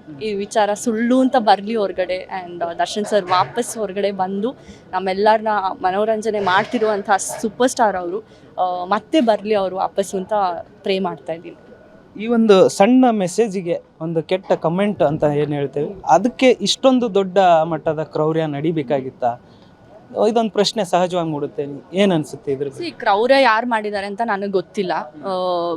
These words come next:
Speaker 1: ನಾವೆಲ್ಲ ನಿಮ್ಮ ನ್ಯೂಸ್ ಚಾನೆಲ್ಸ್ ಅಲ್ಲೇ ನೋಡಿರೋದು ಅಷ್ಟೇ ನಮ್ಗೆ ಗೊತ್ತಿರೋದು. But, ಆ, ನಾನು as a, ಇವಾಗ ಪಬ್ಲಿಕ್ ಫಿಗರ್ ಆಗ್ಲಿ, ಆ, ಆಗದೇ ಇರ್ಲಿ, ನಾವು ಹುಡುಗಿರೆಲ್ಲ ಡಿಸ್ಕಸ್ ಮಾಡ್ತಿರ್ತೀವಿ, ನಮ್ಗೆ ಈ ಥರ ಮೆಸೇಜಸ್ ಬರ್ತಾ ಇರುತ್ತೆ. ಆ, I think ಬ್ಲಾಕ್ ಮಾಡೋದು ಒಳ್ಳೇದು.
Speaker 2: ಹ್ಮ್.
Speaker 1: ಆ, ಅವ್ರು ನಮ್ಗೆ ಬಂದು ನಮ್ ಮೈ ಮುಟ್ಟಿ ಏನೋ ಮಾಡೋ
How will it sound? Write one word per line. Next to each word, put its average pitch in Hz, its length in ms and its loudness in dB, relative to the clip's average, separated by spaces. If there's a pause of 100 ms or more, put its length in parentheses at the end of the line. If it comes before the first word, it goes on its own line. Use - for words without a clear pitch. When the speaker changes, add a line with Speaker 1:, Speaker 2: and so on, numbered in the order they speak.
(160)
Speaker 1:
ನಾವೆಲ್ಲ 202 480 2
ನಿಮ್ಮ 226 480 2
ನ್ಯೂಸ್ 214 300 -2
ಚಾನೆಲ್ಸ್ 226 360 2
ಅಲ್ಲೇ 220 200 4
ನೋಡಿರೋದು 208 580 2
ಅಷ್ಟೇ 233 280 -2
ನಮ್ಗೆ 214 220 0
ಗೊತ್ತಿರೋದು. 185 580 0 (400)
But, 294 260 4
ಆ, 214 240 4
ನಾನು 208 420 2 (120)
as 247 80 -6
a, 196 600 -2
ಇವಾಗ 202 200 2
ಪಬ್ಲಿಕ್ 202 400 -2
ಫಿಗರ್ 233 280 2
ಆಗ್ಲಿ, 220 300 0
ಆ, 190 240 2 (100)
ಆಗದೇ 208 380 4
ಇರ್ಲಿ, 180 200 -2
ನಾವು 180 400 -2
ಹುಡುಗಿರೆಲ್ಲ 208 580 0
ಡಿಸ್ಕಸ್ 208 400 -2
ಮಾಡ್ತಿರ್ತೀವಿ, 214 460 0
ನಮ್ಗೆ 302 240 -2
ಈ 285 40 -8
ಥರ 302 180 0
ಮೆಸೇಜಸ್ 254 440 -4
ಬರ್ತಾ 196 340 2
ಇರುತ್ತೆ. 202 400 -2 (460)
ಆ, 214 440 4
I 240 60 -2
think 330 240 0
ಬ್ಲಾಕ್ 240 340 2
ಮಾಡೋದು 269 360 -2
ಒಳ್ಳೇದು. 185 380 -6
Speaker 2:
ಹ್ಮ್. - 580 -20
Speaker 1:
ಆ, - 300 -8
ಅವ್ರು 208 280 2
ನಮ್ಗೆ 220 380 2
ಬಂದು 208 400 0
ನಮ್ 247 280 -6
ಮೈ 190 200 -6
ಮುಟ್ಟಿ 247 440 -4
ಏನೋ 269 200 0
ಮಾಡೋ 247 400 0